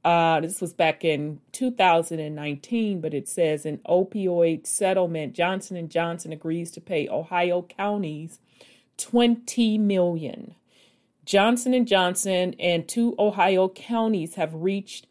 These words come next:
a tentative twenty point four million settlement that removes the corporation from the first federal lawsuit against o-, opioid manufacturers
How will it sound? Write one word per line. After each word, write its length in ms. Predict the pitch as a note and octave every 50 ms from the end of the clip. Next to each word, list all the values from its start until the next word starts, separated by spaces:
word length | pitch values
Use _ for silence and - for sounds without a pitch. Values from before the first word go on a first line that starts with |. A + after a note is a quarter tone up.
| _
a 220 | - F3+ E3 E3 E3
tentative 680 | - - B3+ A#3+ A#3 A3 A#3 - A#3+ G#3 G3 G3+ -
twenty 640 | - - A3+ G#3+ G#3 G#3 - A3+ G#3 G#3 G#3+ G#3 - _ _ _ _ _
point 280 | - G3 F3+ D#3 C3+ -
four 260 | - G3+ G3 G3 F#3+
million 400 | F#3+ G3 F#3 F#3 F#3 F3+ F3 F3
settlement 640 | E3+ - - A3 G#3 G3+ G3+ G3+ G3 G3 F#3+ - -
that 180 | F#3 E3+ -
removes 560 | - D#3+ E3+ F3 F#3 G3 G3 G3 G3+ F#3+ -
the 80 | - D#3+
corporation 720 | - - - F3+ F3 - E3+ E3+ F3 F3+ F#3+ F#3 - F#3+ F#3
from 220 | - - D3+ D#3+
the 120 | D#3 D3 C#3+
first 580 | - - - - G#3+ G3+ G3+ G#3+ G#3 - - _ _ - - _ _ _
federal 480 | - - G#3+ G#3 G3+ G3+ G3+ G3 F#3+
lawsuit 680 | F#3+ F#3 F#3 F#3+ G3+ G#3 G3+ - - - F3 F3 E3+ E3+ -
against 380 | E3 D#3+ - F3+ F3 E3+ - -
o-, 220 | - F3+ F#3+ F3+ - -
opioid 720 | E3+ G3+ B3 A#3+ A#3 F#3 E3 E3 E3 D#3+ D#3+ D#3+ D#3+ - -
manufacturers 1200 | E3+ F3 E3+ D#3+ D#3 D#3 - - A3 G#3 G#3 G#3+ A3 - - - D3+ D3 D3 D3 D#3 D#3 - -